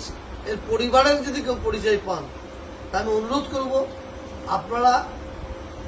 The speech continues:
পরিচয় পাওয়ার সঙ্গে সঙ্গে কাল, আজকে যদি পান কাল সকালেই চলে আসেন, কালকে সকালে যদি পান দু-, সন্ধ্যে পর্যন্ত চলে আসেন। কারণ এই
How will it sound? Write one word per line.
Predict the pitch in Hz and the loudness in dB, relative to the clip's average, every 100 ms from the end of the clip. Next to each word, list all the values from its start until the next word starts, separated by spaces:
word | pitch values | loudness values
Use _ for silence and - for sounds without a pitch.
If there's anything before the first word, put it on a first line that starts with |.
| - - - - - - | -12 -12 -12 -12 -12 -6
পরিচয় | 226 220 247 - | -4 4 4 4
পাওয়ার | 226 214 240 - | 2 4 2 2
সঙ্গে | 247 302 311 - | 0 2 2 0
সঙ্গে | 254 190 135 - - - - - - - - | 0 -2 -6 -10 -10 -12 -12 -12 -12 -12 -2
কাল, | 196 240 233 - 196 | 2 4 2 0 0
আজকে | - 262 | 0 -4
যদি | 262 | 0
পান | 269 262 | 2 4
কাল | 240 220 - | 2 0 -4
সকালেই | - 240 269 | -2 0 0
চলে | 254 254 | 2 2
আসেন, | 262 262 - - - - - - | 4 0 -2 -12 -14 -14 -10 0
কালকে | 202 220 - | 2 2 -2
সকালে | 214 226 | 0 0
যদি | 247 262 | 4 4
পান | 254 | 2
দু-, | 208 - | -2 -6
সন্ধ্যে | 202 233 240 | -6 -2 0
পর্যন্ত | 247 214 208 | 0 -2 -2
চলে | 180 165 | 0 0
আসেন। | - 127 - - - - - - - - - | -4 -10 -12 -14 -14 -14 -14 -14 -14 -14 -6
কারণ | 208 | -2
এই | 226 | 0